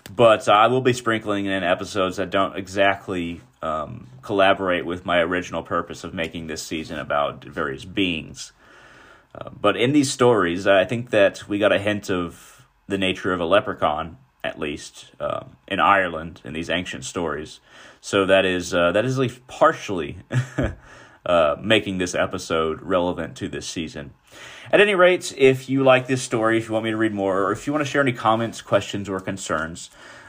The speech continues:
uh, suggestions about other books, other Celtic books, feel free to contact me at w w w dot facebook dot com slash hunter period salazar,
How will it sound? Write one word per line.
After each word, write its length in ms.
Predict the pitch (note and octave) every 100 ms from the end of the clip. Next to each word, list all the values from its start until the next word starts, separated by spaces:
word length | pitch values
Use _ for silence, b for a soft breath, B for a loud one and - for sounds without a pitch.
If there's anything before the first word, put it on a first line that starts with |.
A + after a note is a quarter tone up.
| -
uh, 420 | G2 F#2+ F#2 E2+ -
suggestions 840 | - - G#2+ F#2+ A#2 A#2+ B2 A#2 G#2+
about 200 | A2 -
other 220 | G#2+ A2
books, 640 | F#2 G#2 A#2 - - - -
other 200 | G2+ G#2
Celtic 420 | - G2 - -
books, 340 | G#2 G#2+ - -
feel 200 | - A#2
free 160 | A#2+
to 60 | G#2
contact 540 | A2+ G#2 G#2+ G2+ G2
me 80 | G#2
at 120 | F2+
w 260 | G2 G2 G2+
w 240 | G2 F#2
w 280 | F#2+ G2 G#2+
dot 220 | G#2 -
facebook 360 | - F2+ - -
dot 200 | E2 -
com 300 | A2 G#2 G2+
slash 540 | - C#3 B2 B2 - B B B
hunter 540 | - B2+ C#3+ D3+ D3 C3
period 420 | - G#2+ G#2 G2+
salazar, 600 | - G2+ D#2+ E2 - -